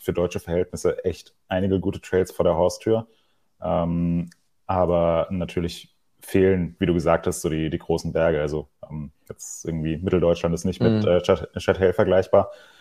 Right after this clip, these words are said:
Speaker 1: Was würdest du sagen, wie ist so dein, dein Verhältnis, wenn du zu Hause bist, zwischen wirklich Enduro-spezifischem Training, also irgendwelche Stages simulieren,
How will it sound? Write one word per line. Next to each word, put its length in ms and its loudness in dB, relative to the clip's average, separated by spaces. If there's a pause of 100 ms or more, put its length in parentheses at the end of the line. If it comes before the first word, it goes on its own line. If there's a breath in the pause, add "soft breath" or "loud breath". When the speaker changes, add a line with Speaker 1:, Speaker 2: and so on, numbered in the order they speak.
(260 loud breath)
Speaker 1:
Was 200 2
würdest 260 2
du 40 0
sagen, 340 6
wie 40 4
ist 120 0
so 80 4
dein, 500 2
dein 180 -2
Verhältnis, 540 -2
wenn 80 0
du 80 -4
zu 160 -6
Hause 240 4
bist, 300 0
zwischen 460 -2
wirklich 420 -4 (200)
Enduro-spezifischem 1080 0
Training, 440 4
also 380 2
irgendwelche 340 -2
Stages 540 0
simulieren, 680 0